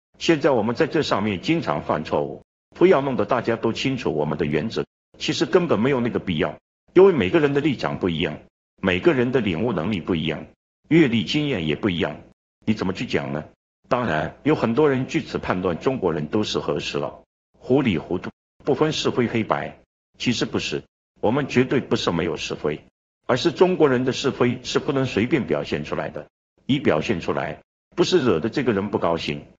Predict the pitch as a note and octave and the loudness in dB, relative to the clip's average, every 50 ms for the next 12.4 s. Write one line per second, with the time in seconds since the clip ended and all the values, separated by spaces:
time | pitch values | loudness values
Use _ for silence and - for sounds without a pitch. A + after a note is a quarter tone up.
0 | _ _ _ _ _ _ - D#3+ C#3+ - D3 - - F#3+ G#2 B2+ C3+ - D#3+ C3+ | _ _ _ _ _ _ 0 2 2 2 -2 0 2 4 4 4 2 2 0 0
1 | G2+ G2+ A2+ A#2 G2+ - F2 D2+ C#2+ C#2+ D#2 D2+ C#2+ - _ _ _ _ _ _ | 0 0 -2 -2 -2 -2 -2 -2 -2 -4 -8 -10 -14 -18 _ _ _ _ _ _
2 | _ _ - - C3+ C#3 D3 C3+ A#2 G2 F#2 G2 A#2 B2+ - - A#2+ C3 D3+ D3+ | _ _ 0 4 4 4 4 4 2 2 2 0 0 -2 -2 -2 0 0 0 0
3 | - - G2+ D#2+ F2 A#2 A2+ - - E2 D#2+ G#2+ - - D3 C#3 - - C#2+ C#2+ | 2 2 2 2 2 0 0 0 0 0 0 0 -2 -4 -4 -4 -2 -2 -4 -4
4 | - - C#3+ C#3 C3+ F#2+ D2 - - - C3+ B2+ B2 B2+ B2 G2+ - - D2+ - | -2 -2 -2 -2 -2 -4 -4 -4 -4 -4 -4 -2 -2 -4 -4 -4 -4 -6 -8 -6
5 | - D2+ C#2+ - _ _ _ _ _ _ _ D#3+ D#3 D3+ - D#3 C#3 - - G#2+ | -8 -10 -10 -10 _ _ _ _ _ _ _ 0 0 2 -2 -4 -4 -2 0 0
6 | F2 E2 D#2 A#2 B2 - - - - - D2+ B2+ C#3+ C3+ - E2 D#2 F2+ - - | 0 2 2 0 0 0 -2 -4 -4 -2 -2 -2 -2 -2 -2 -2 -2 -2 -4 -6
7 | - D#2+ - - - - A2 F#2 E2+ D#2 F2+ D#2 D2 - - _ _ _ _ _ | -4 -4 -4 -2 -2 -4 -2 -2 -2 0 0 -2 -2 -4 -10 _ _ _ _ _
8 | _ - D3 C3+ A#2+ - C3+ C3+ C#3 C3 - D#3 D3+ D3 C3 D3 D3 C3+ - - | _ 2 2 2 4 2 0 0 0 -2 -2 -2 0 2 4 4 2 4 2 0
9 | D2+ D2 - - - A2+ E2 - F#2 G2+ - - - - D2+ D2 - - D2+ D2+ | -2 -2 -4 -4 -4 -4 -2 -2 -4 -4 -4 -8 -8 -6 -6 -4 -4 -4 -6 -6
10 | - - _ _ _ _ _ _ _ _ G2 G#2+ C3 D3+ C3+ B2 B2 - - C#3 | -8 -14 _ _ _ _ _ _ _ _ -2 0 0 2 0 0 0 2 4 4
11 | D3 C#3+ - - D#2 C#2+ D2+ - - - G#2 D#2+ D#2 D#2+ D2 D2+ C#2+ D#2+ D#2 E2+ | 4 4 2 0 -2 -2 -2 -4 -2 0 0 2 2 0 0 -2 -2 -2 0 0
12 | D2+ E2 - - D#2 D2 C#2+ | -2 -4 -4 -4 -4 -6 -6